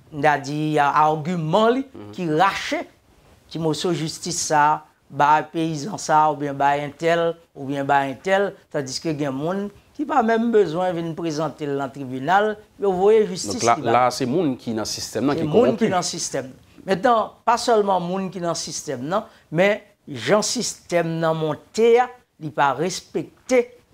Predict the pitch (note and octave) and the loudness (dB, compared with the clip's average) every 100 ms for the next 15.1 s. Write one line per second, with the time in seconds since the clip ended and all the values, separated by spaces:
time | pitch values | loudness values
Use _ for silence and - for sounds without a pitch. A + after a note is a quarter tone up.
0 | _ D#3 C#3+ C#3 C#3 F#3 G3 - D3+ D3 | _ -2 0 0 -2 -6 -6 -6 -6 2
1 | G#3 A#3+ A#3+ F#3+ D#3+ C3 A2 _ _ _ | 6 6 4 2 -4 -12 -14 _ _ _
2 | _ B2+ D#3 - C3+ - - - G2 F#2 | _ -10 -8 -8 -10 -10 -14 -18 -18 -14
3 | B2+ E3 - D3+ C#3+ C3+ C#3+ G#3 A3 E3 | -2 -2 2 0 0 -4 -4 -8 -2 -2
4 | F3+ - _ C#3+ D3+ D3 G#3 G3+ G3+ G3 | -2 -6 _ 0 0 0 -2 -2 2 2
5 | F3 C#3 - _ _ D3+ C#3 D3 C#3+ D3 | 4 0 -6 _ _ -10 0 0 2 0
6 | D#3 G#3+ A3 A#3 A#3+ - _ - D3 C#3+ | 2 4 4 4 -2 -12 _ -12 -8 -4
7 | D3+ E3 E3+ F3 _ _ D3+ C3 D3 D3 | 0 2 2 -2 _ _ -10 -6 -4 -4
8 | C#3+ C#3+ D#3+ F#3 G#3+ _ _ D3 D3+ D#3 | -4 -2 -2 -4 -8 _ _ -4 -2 0
9 | D#3 D#3 D#3 D3+ D3+ D3+ D3+ D3 _ _ | 0 2 2 2 2 0 -2 -6 _ _
10 | _ _ _ F3 - - G#3 - C4 B3+ | _ _ _ -6 -4 -2 -2 0 2 2
11 | A#3+ F#3 F3 E3 - B3 B3 G#3+ A3 A3 | -2 2 2 2 -4 0 0 0 0 2
12 | B3 A#3+ - - _ _ _ _ - F#3 | 2 0 -8 -12 _ _ _ _ 0 0
13 | E3+ D#3 G#3+ A3+ F3+ F#3+ - - F#3+ - | 2 2 4 4 0 -6 -8 -8 -8 -2
14 | G3 F3+ E3+ E3 F3 E3 C#3+ E3+ A3+ - | 0 0 -2 -4 -4 -4 0 2 2 -2